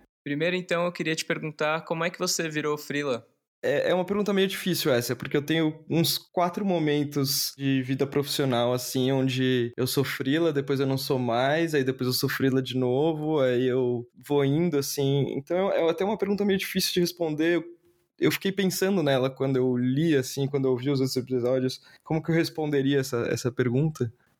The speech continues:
Speaker 2: Mas eu acho que, assim, tem o primeiro momento que eu viro freela, é... eu tava trabalhando numa revista, e aí eu vi que não, não tinha mais pra onde seguir naquela revista e tal, e aí eu saí fora. E eu tinha uma amiga que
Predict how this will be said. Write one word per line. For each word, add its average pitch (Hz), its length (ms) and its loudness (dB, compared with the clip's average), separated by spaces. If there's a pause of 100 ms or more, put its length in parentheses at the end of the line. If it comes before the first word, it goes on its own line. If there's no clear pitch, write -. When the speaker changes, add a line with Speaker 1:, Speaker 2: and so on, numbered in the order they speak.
(120)
Speaker 2:
Mas 143 480 0
eu 160 140 2
acho 175 120 -2
que, - 60 -4
assim, 190 240 0
tem 180 320 0 (160)
o - 60 -4
primeiro 202 360 2
momento 208 380 0
que - 80 -8
eu 175 80 2
viro 165 180 2
freela, 156 720 0 (240)
é... 123 800 2
eu 135 120 0
tava 160 180 4
trabalhando 160 380 2
numa 151 180 2
revista, 139 760 2 (320)
e 156 140 -2
aí 135 400 2
eu 151 500 2 (140)
vi 147 320 0
que 185 140 -2
não, 170 260 2
não 156 160 2
tinha 156 300 0
mais 143 640 0 (100)
pra 131 140 2
onde 139 160 2
seguir 131 560 0
naquela 123 340 2
revista 127 560 0
e 120 60 -2
tal, 131 500 0
e 151 240 0
aí 139 260 2
eu 147 140 2 (220)
saí 147 240 2
fora. 104 420 -2
E 110 80 0
eu 131 80 4
tinha 180 240 -2
uma 170 140 2
amiga 165 320 2
que 170 320 0